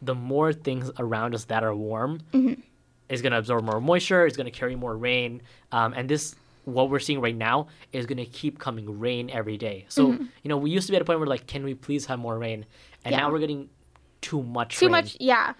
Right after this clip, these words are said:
Speaker 2: Um, 'cause it's more than the reservoirs and the levees and stuff can hold. You know, they're breaking. Um, and it's flooding the streets.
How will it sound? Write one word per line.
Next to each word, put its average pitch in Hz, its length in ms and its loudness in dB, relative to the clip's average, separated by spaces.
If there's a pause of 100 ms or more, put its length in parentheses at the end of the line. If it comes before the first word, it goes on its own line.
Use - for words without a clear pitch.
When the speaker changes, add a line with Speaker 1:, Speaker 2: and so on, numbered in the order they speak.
(400)
Speaker 2:
Um, 247 380 4
'cause 302 200 4
it's - 220 -4
more 302 500 6
than 254 840 4
the 240 140 2
reservoirs 247 520 6
and 240 80 2
the 240 80 4
levees 240 400 4
and 240 120 2
stuff 247 320 2
can 247 180 2
hold. 240 520 2
You 247 100 0
know, 240 100 4
they're 240 160 2
breaking. 269 720 2 (520)
Um, 240 480 6 (120)
and 262 180 2
it's 254 260 0
flooding 285 540 2
the 294 80 -4
streets. 254 500 -2